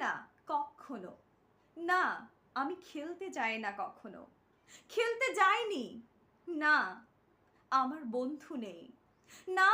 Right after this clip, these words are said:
বাপি না, একজন আছে, অপু, এক ক্লাসে পড়ে। ও বলে যে ওর বাবাও বলেছে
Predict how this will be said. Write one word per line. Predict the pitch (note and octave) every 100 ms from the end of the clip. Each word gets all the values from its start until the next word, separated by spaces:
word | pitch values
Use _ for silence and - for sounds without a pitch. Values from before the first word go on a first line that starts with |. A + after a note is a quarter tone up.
| A#4
বাপি | B4 A#4+ A4+
না, | D4+ F3+ A#3 - _ _ -
একজন | B3+ B3 B3+ B3 E4+ A4 F4
আছে, | F3 - - F3+ - _ _ -
অপু, | C4 B3+ - A3 - B3+ _ _ _ -
এক | C4 C4+ E4+ -
ক্লাসে | D#4 A3 B3 - C#4+ -
পড়ে। | F3 E3+ F3+ _ _ _ _ - - -
ও | D#4 G#4 C4
বলে | D4 D#4 G4 E4 C#5+ - _ _
যে | A#3+ A3+ D4+
ওর | - F#4 D4+ A#3
বাবাও | A3 A3 D4+ G4+ G#4+
বলেছে | F4+ D4+ B3+ C4